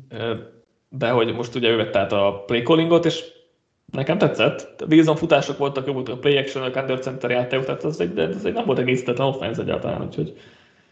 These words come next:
ö, és ugye Wilsonnak is volt két futott, meg egy passzolt T D-je, jó volt interception, meg strip sackje is, tehát hogy nem mondom, hogy szuper volt, de hogy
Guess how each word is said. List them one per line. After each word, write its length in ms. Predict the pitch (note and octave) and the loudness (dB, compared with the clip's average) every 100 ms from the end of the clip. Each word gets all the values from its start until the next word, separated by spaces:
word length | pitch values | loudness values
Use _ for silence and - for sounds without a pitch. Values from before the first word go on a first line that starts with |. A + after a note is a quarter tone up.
| _ _ _ _ | _ _ _ _
ö, 260 | - B2+ B2+ B2+ - - - - - | -8 -6 -6 -6 -10 -10 -10 -10 -10
és 180 | - - | -8 -2
ugye 100 | A#2+ | 4
Wilsonnak 340 | D3 D3+ D3+ | 6 6 4
is 60 | D3 | 2
volt 160 | D3 C#3+ | 0 2
két 420 | D3 C#3+ - - | 0 0 -6 -6
futott, 280 | D3+ D#3 B2 | 2 2 2
meg 120 | A#2 | -2
egy 100 | A#2 | -2
passzolt 320 | D3 D3+ C#3+ | -2 -2 0
T 140 | D3 | 2
D-je, 480 | C#3+ C#3 C#3+ C#3+ - - | 4 4 2 -2 -8 0
jó 140 | A2+ | 0
volt 180 | A2+ A#2 | 2 -2
interception, 500 | C#3 B2 B2 B2 B2+ | -4 -4 -4 -6 -4
meg 100 | A#2+ | -4
strip 180 | A#2+ C#3 | -2 -2
sackje 320 | - G#2+ B2 | 0 0 2
is, 140 | C3+ | 0
tehát 180 | - - | 0 -2
hogy 280 | A#2+ - - - _ - - - - - - | -2 -4 -8 -20 _ -14 -14 -14 -12 -6 0
nem 80 | D3 | 2
mondom, 180 | D3 | 4
hogy 100 | C#3 | 2
szuper 340 | C3 C3+ C#3 B2+ | 2 4 4 4
volt, 420 | D3 G3+ - - _ _ _ - | 2 2 -6 -18 _ _ _ -10
de 120 | D3+ | -2
hogy 360 | E3 F3 E3+ | 0 0 -4